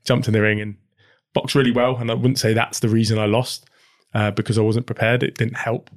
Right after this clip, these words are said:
but I boxed really, really well first round. And then he just got on top. I was eighteen and he was thirty-two years old, and you're a senior, so you can box anyone. And he just had his man strength and just bludgeoned me, and I got stopped. But, um, they, those, I,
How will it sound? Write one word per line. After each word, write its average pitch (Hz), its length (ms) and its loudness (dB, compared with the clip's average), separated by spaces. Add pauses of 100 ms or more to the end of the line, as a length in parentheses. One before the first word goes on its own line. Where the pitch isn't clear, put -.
but 110 200 -6 (640)
I - 120 -20
boxed - 200 -4
really, 107 140 4
really 107 160 2
well 107 160 2
first 110 320 0
round. 110 240 0
And 101 80 -6
then 104 380 -8
he 107 100 -14
just - 260 -10
got - 140 -4
on 104 60 -4
top. 107 180 -4
I 98 40 -4
was 95 100 -4
eighteen 98 440 -4
and 101 120 -8
he 98 60 -10
was 98 140 -12
thirty-two 107 420 -2
years 98 200 0
old, 101 260 0
and 98 180 -10 (560)
you're 110 160 -2
a 98 40 0
senior, 107 420 2
so 104 160 -4
you 98 80 -6
can 104 140 -8
box - 240 -6
anyone. 104 380 -2
And 98 160 -12
he 104 120 -16
just - 360 -18
had - 180 -14
his 101 140 -8
man 104 200 -4
strength 110 380 -10
and 101 160 -8
just - 320 -16 (600)
bludgeoned 113 420 0
me, 110 180 2
and 110 240 -2
I 110 80 0
got - 160 -4
stopped. - 480 -4
But, 113 160 0
um, 110 320 -4 (720)
they, 110 400 2
those, 113 400 -2
I, 110 200 0